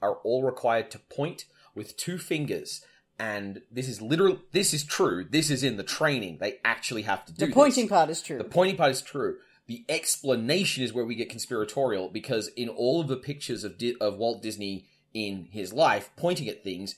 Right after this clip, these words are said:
Speaker 1: he pointed at things with two fingers because he was hiding a cigarette behind them. Now, is that necessarily why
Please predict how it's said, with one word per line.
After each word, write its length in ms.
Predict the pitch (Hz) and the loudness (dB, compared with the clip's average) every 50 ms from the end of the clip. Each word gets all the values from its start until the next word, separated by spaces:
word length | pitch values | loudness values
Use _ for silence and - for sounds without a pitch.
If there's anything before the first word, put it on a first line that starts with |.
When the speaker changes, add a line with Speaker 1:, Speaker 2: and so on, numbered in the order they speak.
| _ _ | _ _
Speaker 1:
he 180 | - 143 143 | -4 -4 -4
pointed 340 | 147 - 151 143 123 120 113 | -2 -2 -4 -4 -4 -2 -6
at 100 | 110 - | -8 -8
things 200 | - 104 95 95 | -8 -10 -8 -8
with 100 | 107 95 | -10 -12
two 200 | - - 92 87 | -12 -12 -12 -12
fingers 500 | - - 160 143 117 92 87 85 - - _ _ _ _ - | -8 -6 -6 -4 -4 -4 -6 -6 -8 -12 _ _ _ _ -8
because 340 | 123 - - - 175 160 143 | -8 -4 4 6 6 6 6
he 80 | 143 | 4
was 140 | 143 147 143 | 2 2 4
hiding 300 | - 156 139 127 123 120 | 6 6 6 6 4 2
a 40 | 113 | 0
cigarette 520 | - - 175 127 127 117 120 127 123 - | 2 2 2 2 0 2 4 4 2 4
behind 380 | - 120 - 139 135 131 123 123 | 0 -4 -2 0 0 0 0 -2
them. 260 | 104 98 82 71 71 _ _ - | -4 -8 -8 -10 -14 _ _ 0
Now, 380 | 117 120 120 117 117 113 113 - 151 - _ _ _ _ - | 0 2 2 4 2 0 0 -4 -20 -20 _ _ _ _ -8
is 260 | 123 120 120 107 - | -8 -6 -4 -4 -2
that 300 | - 113 107 123 - - - _ - | 0 2 2 2 0 -2 -16 _ -6
necessarily 800 | 98 110 127 - 139 - - 120 113 110 107 104 107 107 101 - _ _ _ | -4 -2 -2 0 0 0 2 2 2 2 2 0 0 -4 -6 -12 _ _ _
why 720 | - 87 92 92 92 95 98 117 147 185 233 254 247 | -10 -4 0 2 4 4 4 4 4 4 4 4 0